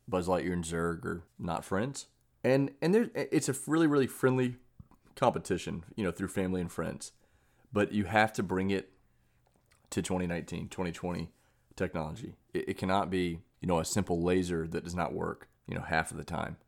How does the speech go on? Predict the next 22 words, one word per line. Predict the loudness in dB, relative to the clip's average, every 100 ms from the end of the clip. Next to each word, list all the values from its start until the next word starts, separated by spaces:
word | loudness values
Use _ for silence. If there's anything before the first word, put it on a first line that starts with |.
| _ _
So | -6 2
that, | 2 6
that'd | 6 8
be | 6
my, | 6 6 4 -2 _
i-, | 0
instead | 2 0 2 2
of | 4
blowing | 6 8
it | 8
up | 6
and | 6
getting | 6 6
rid | 0 2
of | 2
it, | -2 2
that, | 4 6
that's | 4 2
how | 4
I'd | 4
reimagine | 2 0 -2 -6
it. | -8